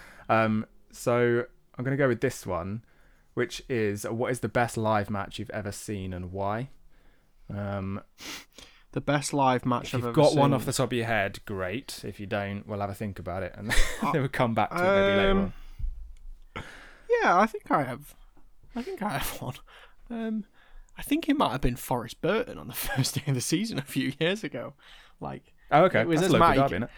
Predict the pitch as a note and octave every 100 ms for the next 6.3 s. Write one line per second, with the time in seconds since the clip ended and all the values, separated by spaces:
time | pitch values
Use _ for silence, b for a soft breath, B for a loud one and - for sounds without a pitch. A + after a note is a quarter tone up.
0 | B - F#3 - - E3 D#3 D3 C#3 E3+
1 | F3 A2+ - F#3 F3+ D3+ - C3+ C3+ A#2+
2 | A#2+ - C#3 - D#3 D#3+ D#3 D#3 E3 -
3 | - C#3+ D#3 D#3 D#3 D#3+ D#3 D3+ E3 -
4 | E3 D#3 C#3+ A#2 C3+ - A#2+ A#2 - A#2+
5 | A#2 A2+ A2+ A2 B2 B B B - C3
6 | B2+ A#2+ A#2+